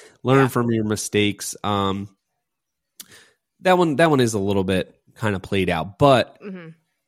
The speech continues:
Speaker 1: it's still really important. And I think it highlights one of the things that we talk about a lot, which is this idea of, uh, coaches and gurus that are just gonna teach you how to do things, and you're just gonna take that,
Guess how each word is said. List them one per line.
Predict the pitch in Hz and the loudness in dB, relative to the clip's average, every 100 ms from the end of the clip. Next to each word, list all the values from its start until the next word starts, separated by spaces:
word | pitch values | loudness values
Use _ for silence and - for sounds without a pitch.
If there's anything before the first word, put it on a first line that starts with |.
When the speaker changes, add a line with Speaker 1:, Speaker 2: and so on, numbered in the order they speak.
| _ _ | _ _
Speaker 1:
it's | 156 - | -6 -6
still | - 190 147 | -2 0 2
really | 123 123 107 | 2 2 2
important. | 98 95 117 98 101 98 | -2 -4 -2 -2 -4 -6
And | 117 117 | -2 -2
I | 120 | -2
think | - 139 120 | -2 -2 -2
it | 113 | -4
highlights | - 117 127 117 107 107 - - _ _ _ _ | -2 -2 0 2 0 -2 -8 -12 _ _ _ _
one | 120 175 | 0 2
of | 156 | 2
the | |
things | 131 147 127 | 0 -2 -2
that | 110 | 0
we | 143 | 0
talk | 139 117 117 | 0 -2 -2
about | 107 101 90 | -2 -2 -4
a | |
lot, | 101 107 156 120 - | -6 -2 0 0 -2
which | 113 110 - | -2 0 -2
is | 95 113 107 107 117 _ _ _ _ | 0 0 0 -2 -10 _ _ _ _
this | 131 123 | 0 0
idea | 107 117 110 117 127 123 120 | 0 0 0 0 2 4 2
of, | - 110 104 101 98 - - _ _ | 0 2 2 2 -2 -6 -18 _ _
uh, | 98 98 92 78 69 - _ | -14 -12 -10 -12 -14 -18 _
coaches | - - 156 139 123 107 98 | -8 2 2 2 0 0 -2
and | 95 95 | -8 -2
gurus | 147 160 135 117 101 95 - | 0 2 2 2 0 -2 -4
that | 107 101 | -2 0
are | 117 | -2
just | 175 - | -4 -2
gonna | 214 | -2
teach | - 180 170 151 | -2 -6 -4 2
you | 139 | 4
how | 123 | 4
to | 113 | 2
do | 104 110 | -2 -2
things, | 104 101 95 92 | -2 -2 -2 -4
and | 101 | -4
you're | 113 135 | -2 -2
just | - | -2
gonna | 127 | -6
take | - 107 95 | -2 -4 -2
that, | 104 98 | -2 -2